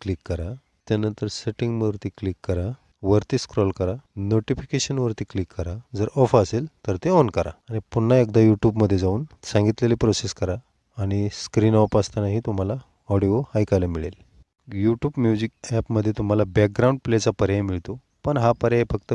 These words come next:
प्रीमियम वापरकर्त्यांसाठीच असतो. तुम-, जर तुमच्याकडे प्रीमियम नाही, तरीही काळजी नको.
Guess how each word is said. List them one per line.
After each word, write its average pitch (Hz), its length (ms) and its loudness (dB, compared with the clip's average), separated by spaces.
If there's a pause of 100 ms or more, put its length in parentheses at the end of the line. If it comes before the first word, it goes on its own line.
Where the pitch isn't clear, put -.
प्रीमियम 123 400 -2
वापरकर्त्यांसाठीच 117 1000 -4
असतो. - 260 -8 (180)
तुम-, 110 180 -4
जर 117 220 6
तुमच्याकडे 113 520 -4 (120)
प्रीमियम 117 400 0
नाही, 110 240 -2 (480)
तरीही 127 280 6
काळजी 110 360 4
नको. 98 260 -4